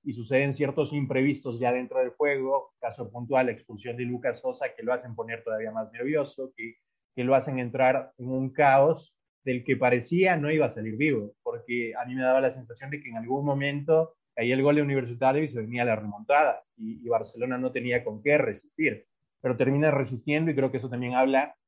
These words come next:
de, de la jerarquía de, de, de un lado y otro a nivel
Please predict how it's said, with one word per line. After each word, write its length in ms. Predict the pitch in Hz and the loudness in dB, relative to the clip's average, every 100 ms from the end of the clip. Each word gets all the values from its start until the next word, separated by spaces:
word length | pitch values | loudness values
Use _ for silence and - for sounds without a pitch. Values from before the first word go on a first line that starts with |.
| _ _ | _ _
de, 200 | 120 113 | -4 -2
de 160 | 113 | -2
la 160 | 117 113 | -2 -2
jerarquía 680 | - 127 120 120 135 139 143 | -4 -4 -4 -4 -2 2 2
de, 260 | 127 117 | 0 -4
de, 140 | 123 - | -8 -8
de 140 | 123 127 | -2 -2
un 200 | 143 139 | 0 2
lado 560 | 131 139 156 170 170 - | 4 4 4 2 0 -6
y 180 | 127 | -4
otro 480 | 127 135 135 160 139 | 0 0 2 2 0
a 80 | 127 | -4
nivel 460 | 123 123 131 147 | -6 -2 0 -2